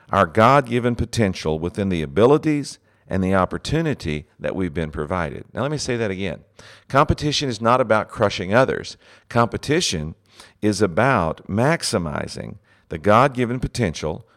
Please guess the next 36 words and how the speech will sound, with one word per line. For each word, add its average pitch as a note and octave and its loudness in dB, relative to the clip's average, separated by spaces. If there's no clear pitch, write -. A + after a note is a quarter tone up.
within G2+ -8
the F2+ -4
abilities A2+ 0
and G2+ -8
the E2+ -4
opportunities E2 -6
that - -6
God E2 -4
has F#2 -8
given D#2 -4
each F2+ -8
one D#3 2
of F2 2
us. - -8
Now, B2 2
I B2 2
find E3+ 2
this C3+ 0
principle G2+ -2
rooted G2 2
in D#2+ -4
the F#2+ -2
parable E2 -2
of D#2+ -6
the E2 -8
talents. F2 -2
You'll - -6
find A2+ 4
that F#2+ 2
in F2 -4
Matthew F2 0
twenty-five, D#2 -6
verses - -10
fourteen D#2 -10
through D2 -16
thirty. F2+ -4